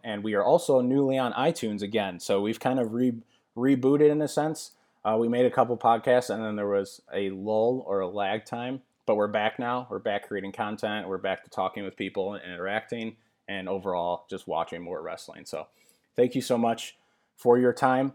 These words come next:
Thank you so much for listening, and please interact with us on Twitter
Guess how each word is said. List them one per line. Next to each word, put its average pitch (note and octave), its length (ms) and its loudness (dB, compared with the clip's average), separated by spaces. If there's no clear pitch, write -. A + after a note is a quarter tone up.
Thank A2+ 180 -2
you A2 80 -2
so - 100 -6
much G#2+ 260 -4
for G2 300 0
listening, C3 560 -4
and G2+ 460 -6
please A2+ 560 -4
interact G#2 340 0
with G#2 140 -6
us G2+ 160 -2
on G2+ 180 -6
Twitter G#2+ 460 0